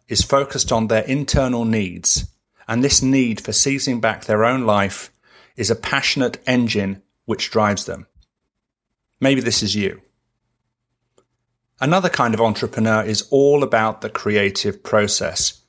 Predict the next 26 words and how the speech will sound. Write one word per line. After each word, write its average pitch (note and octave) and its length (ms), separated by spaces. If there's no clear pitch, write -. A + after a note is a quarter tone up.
They B2 120
have C3 180
an B2+ 80
idea, A2+ 560
a A2+ 80
concept, - 840
something F3 480
inside B2 440
them G2 180
that G2 100
is G#2 120
frantic - 840
to - 120
get G#2+ 180
out. F#2+ 440
An A#2+ 140
entity B2+ 480
pushing G2 540
to - 100
burst, A2+ 500
pushing, C#3 540
bursting B2 600
from A2 300
inside A2 420
of G2+ 140
them, G2 200